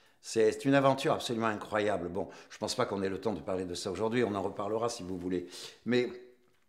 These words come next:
c'est complètement stupéfiant de voir que cette condition animale fait partie de l'initiation. Il faut apprendre à l'aimer.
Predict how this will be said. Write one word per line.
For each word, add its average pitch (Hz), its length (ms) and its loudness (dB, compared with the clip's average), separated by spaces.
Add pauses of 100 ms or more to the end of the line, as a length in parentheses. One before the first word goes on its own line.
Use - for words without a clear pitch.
(260)
c'est - 180 -4
complètement 120 400 -2
stupéfiant 117 680 -2 (360)
de 98 100 -6
voir 110 220 2
que - 80 -8
cette 95 260 -6
condition 92 420 -4
animale 95 360 -2
fait 107 160 -4
partie 80 320 -10
de 76 80 -12
l'initiation. 69 640 -12 (760)
Il 82 80 -18
faut 98 140 -2
apprendre 98 400 -2
à 98 40 0
l'aimer. 98 380 -2